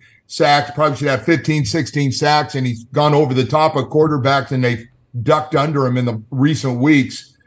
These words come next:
Uh, and then the other one, I, I tell you what, man, Xavier Howard is out for this game, and that is a huge loss because we saw last week the drop-off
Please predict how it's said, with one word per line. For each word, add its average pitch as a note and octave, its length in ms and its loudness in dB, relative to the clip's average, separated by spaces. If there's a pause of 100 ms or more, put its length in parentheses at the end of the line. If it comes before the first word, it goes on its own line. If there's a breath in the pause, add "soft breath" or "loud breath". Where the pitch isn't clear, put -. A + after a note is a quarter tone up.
(480)
Uh, D3 500 2
and D3+ 220 -2
then F3 140 2
the D#3+ 120 4
other E3+ 180 4
one, D3 160 0
I, C3 220 -4
I C3 80 -4
tell D3+ 220 2
you C#3+ 80 2
what, C#3+ 240 2
man, B2+ 240 -2 (100)
Xavier C#3+ 340 2
Howard C3 300 2
is C3+ 180 2
out C#3 220 0
for C3+ 100 -2
this C#3 220 -2
game, C#3 400 -2
and A2+ 180 -2
that C3+ 240 0
is A2 200 -2
a G#2 40 -4
huge C3+ 400 0
loss B2+ 360 2
because A#2+ 220 -6
we C#3 120 -2
saw C#3+ 220 2
last C3+ 320 4
week C#3 200 0
the A#2 120 -4
drop-off A#2+ 720 2